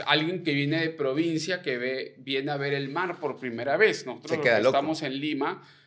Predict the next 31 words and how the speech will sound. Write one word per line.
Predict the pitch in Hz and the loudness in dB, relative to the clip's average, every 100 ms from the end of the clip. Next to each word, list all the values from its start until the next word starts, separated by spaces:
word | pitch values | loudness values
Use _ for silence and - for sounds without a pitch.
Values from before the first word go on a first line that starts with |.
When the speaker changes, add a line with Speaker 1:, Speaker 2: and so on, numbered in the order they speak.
| - | -8
Speaker 1:
pues, | 262 | -4
estamos | - 220 233 | 0 0 0
acostumbrados | 226 190 156 143 170 151 | -6 -6 -4 0 0 0
a | 123 | 0
ver | 135 | 0
el | 165 | 2
mar. | 226 131 - | 2 2 -2
No | 143 | -2
importa | 156 160 175 | 0 -2 -4
el | 165 | -4
color, | 139 139 170 226 | 0 4 4 4
pero | 170 | -4
estamos | 139 139 151 | -2 -4 -4
acostumbrados | 147 135 120 117 131 139 | -10 -14 -10 -4 -4 -2
a | |
Speaker 2:
Es | - | 2
Speaker 1:
ver | |
Speaker 2:
cierto. | 143 156 | 4 4
Speaker 1:
el | 160 | 2
mar. | - - - _ | 0 -14 -20 _
El | 135 139 | -8 -4
que | 127 | -4
viene | 135 139 147 151 | -2 -2 -2 0
alguien | 151 147 156 | -2 -2 -4
de | 139 | -4
provincia | - 123 151 147 143 151 143 - - | -4 -4 0 0 0 -4 -4 -4 -10
aquí | 139 147 156 | -6 -2 -2
o | 120 | -2
de | 117 | -4
la | 107 | -6
selva, | - 160 139 131 139 139 | -4 0 0 0 -4 -6